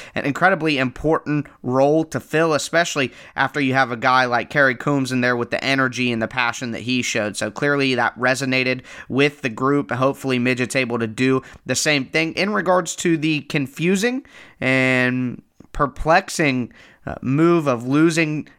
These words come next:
inside linebacker coach Tyrone McKenzie, Vrabel had very few quotes, but did throw this in here, quote, "Still working through some things. I'm leaning towards a veteran coach." And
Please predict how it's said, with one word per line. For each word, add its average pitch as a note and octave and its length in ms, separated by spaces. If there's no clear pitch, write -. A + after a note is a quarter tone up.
inside D3+ 440
linebacker C#3+ 540
coach C#3 300
Tyrone C#3+ 500
McKenzie, D#3 560
Vrabel D#3+ 440
had C3 360
very E3 300
few F3 260
quotes, - 440
but A#2 260
did D3+ 300
throw D#3+ 240
this D#3+ 240
in E3 120
here, D#3+ 180
quote, D#3 320
"Still D#3+ 280
working D#3+ 380
through D#3+ 220
some D#3 200
things. D#3+ 440
I'm C3 160
leaning D3+ 240
towards D3+ 280
a C3 60
veteran C3 460
coach." B2 360
And G2+ 120